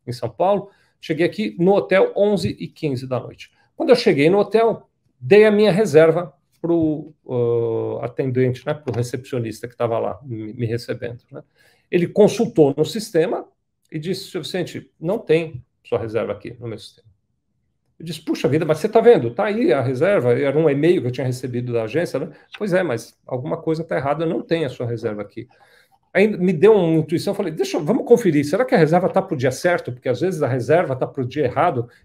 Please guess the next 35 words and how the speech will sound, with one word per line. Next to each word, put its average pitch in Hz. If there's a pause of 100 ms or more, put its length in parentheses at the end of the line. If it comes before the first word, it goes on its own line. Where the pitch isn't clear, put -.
Eu 135
confesso 170
que 208
eu 175
até 214
pensei, 170
"Será 202
que 233
eu 165
vim 113
no 156
dia 208
errado 170
pra 123 (160)
Salvador? 123
Será 175
que 190
não 190
é 185
o, 147
amanhã 139
o 160
evento? 156
Será 160
que 160
não 151
era 190
pra 160
eu 151
chegar 123
hoje, 135
né?" 160 (400)
Bom, 170
olhamos 180
lá, 180